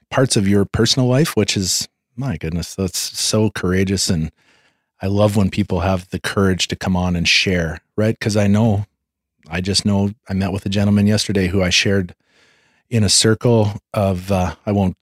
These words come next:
give too many details, but shared in a large room what we do and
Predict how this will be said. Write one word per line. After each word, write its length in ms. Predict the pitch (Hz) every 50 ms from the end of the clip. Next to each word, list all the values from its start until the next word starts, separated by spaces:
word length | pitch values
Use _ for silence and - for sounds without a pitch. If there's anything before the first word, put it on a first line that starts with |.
| _ -
give 160 | - 92 -
too 120 | - - 101
many 160 | 95 90 82
details, 500 | 80 98 104 - - 131 123 123 107 -
but 180 | - 113 101 - _ _ _ _ _ _ _ _ _ _ _ _ _
shared 380 | - - - - 123 120 117 110
in 80 | 113 107
a 80 | 101
large 360 | 95 101 107 104 104 101 92
room 400 | 101 101 104 113 135 151 175 165 - _ _ _ _ _ _ _
what 200 | - 104 107 -
we 140 | - 113 104
do 200 | 92 104 110 123
and 240 | 123 113 104 95